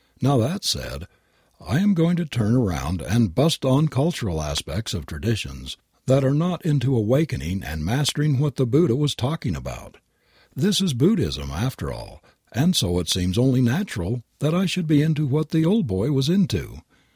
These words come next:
I have heard way too many conversations between members of differing mystical traditions that could be summarized. "My dogma and ideals are better than your dogma and ideals." Even worse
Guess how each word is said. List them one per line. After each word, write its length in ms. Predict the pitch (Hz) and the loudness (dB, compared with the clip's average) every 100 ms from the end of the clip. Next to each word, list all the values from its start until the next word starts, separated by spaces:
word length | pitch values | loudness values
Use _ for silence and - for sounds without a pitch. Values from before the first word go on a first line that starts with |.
| _ _ _ _ _ | _ _ _ _ _
I 160 | - 175 | -2 0
have 220 | 196 151 | 0 2
heard 300 | 143 139 127 | 2 2 0
way 340 | 107 147 196 | -2 0 0
too 180 | - 127 | 0 2
many 260 | 113 117 95 | 2 4 2
conversations 880 | 110 92 80 78 85 82 - 67 69 | 0 -2 -2 -2 -2 -4 -6 -10 -8
between 420 | 90 120 110 104 | -6 0 2 4
members 360 | 92 139 123 | 4 4 4
of 160 | 123 104 | 2 0
differing 420 | 117 143 143 135 | 0 0 0 2
mystical 440 | 123 160 165 - 139 | 2 0 -4 -6 -6
traditions 680 | 151 127 135 - 82 95 | -2 2 2 0 -2 -4
that 200 | 80 82 | -4 -6
could 140 | - 90 | -6 -4
be 120 | 85 | -2
summarized. 800 | 76 101 107 73 65 62 64 - _ _ - | -2 0 0 -2 -8 -10 -14 -18 _ _ -4
"My 180 | - 208 | 0 2
dogma 480 | 147 165 165 139 156 | 2 0 2 0 0
and 160 | 131 | 2
ideals 560 | 143 147 107 107 90 123 | 2 2 2 0 2 2
are 100 | 113 | 2
better 280 | 110 160 165 | 4 2 2
than 200 | 175 165 | 2 2
your 200 | 156 196 | 2 0
dogma 420 | 78 65 65 71 67 | -2 -6 -6 -8 -6
and 200 | 76 67 | -4 -4
ideals." 600 | 62 64 65 55 57 - _ _ _ _ - | -6 -6 -8 -10 -16 -20 _ _ _ _ -2
Even 320 | 110 135 85 | 2 2 2
worse 380 | 113 143 117 | 2 2 0